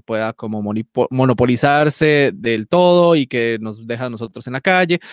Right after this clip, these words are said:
o que, bueno, Dios, Dios no quiera, un Terminator, una cosa así, <laughs> que no creo que vaya a pasar. Pero bueno, ah, sí creo que hay que tener cuidado en eso, pero al mismo tiempo siento que, bueno,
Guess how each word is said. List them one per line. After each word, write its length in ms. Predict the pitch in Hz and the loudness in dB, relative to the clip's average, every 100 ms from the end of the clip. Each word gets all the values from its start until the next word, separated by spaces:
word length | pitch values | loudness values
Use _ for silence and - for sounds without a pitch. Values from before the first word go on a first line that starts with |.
| - - | -20 -6
o 360 | - 117 113 110 | 0 2 2 -2
que, 320 | 110 107 104 | -4 -4 -4
bueno, 260 | 101 120 90 | -6 -8 -8
Dios, 400 | 101 107 - - | -10 -12 -14 -20
Dios 340 | - 104 - - | -14 -14 -14 -12
no 140 | 113 | -10
quiera, 400 | - 147 135 127 | -2 0 2 0
un 160 | 110 113 | -4 -8
Terminator, 480 | 131 135 143 139 135 | -8 -6 -6 -8 -12
una 100 | 117 | -14
cosa 140 | 117 | -14
así, 140 | 131 - - - _ | -16 -20 -20 -20 _
<laughs> 480 | - 220 208 190 175 | 0 2 2 0 -4
que 100 | 113 | -6
no 80 | 117 | -4
creo 200 | - 160 | -4 -4
que 120 | - | -2
vaya 200 | 160 143 | -2 0
a 40 | 139 | -2
pasar. 320 | 143 156 139 - 233 226 - | -2 0 0 -4 -8 -8 -4
Pero 160 | 139 143 | 0 2
bueno, 220 | 139 135 - - _ - | 0 -4 -14 -20 _ -6
ah, 320 | 123 113 110 101 _ - | 0 2 0 -4 _ -6
sí 120 | 185 | 0
creo 180 | 220 214 | 2 2
que 100 | 190 | 0
hay 40 | |
que 100 | 196 | -2
tener 200 | 175 160 | -2 -2
cuidado 180 | 165 160 | 2 2
en 60 | 170 | 0
eso, 160 | 135 | -2
pero 120 | 147 | 0
al 60 | 156 | 0
mismo 140 | 185 208 | 0 0
tiempo 400 | 214 202 196 160 | 0 0 -2 -2
siento 340 | 160 147 170 | -4 -4 -6
que, 340 | - 160 165 - _ _ _ _ | -2 -2 -2 -6 _ _ _ _
bueno, 360 | 147 151 117 | -2 -2 -4